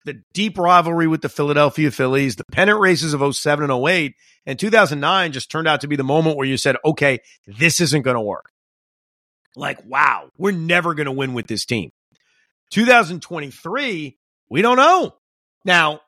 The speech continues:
two thousand twenty-three is leading to a completely different era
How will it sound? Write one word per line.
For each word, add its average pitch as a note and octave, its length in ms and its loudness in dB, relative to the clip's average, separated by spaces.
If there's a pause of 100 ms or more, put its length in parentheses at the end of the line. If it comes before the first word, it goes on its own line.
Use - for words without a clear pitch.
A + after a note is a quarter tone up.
two C4 120 -2
thousand G#3+ 260 4
twenty-three D#3+ 880 -4 (420)
is D#3+ 220 2
leading F#3 380 4
to E3+ 180 2
a C#3+ 40 0
completely D3 680 -10
different E3+ 420 0
era G2+ 300 -6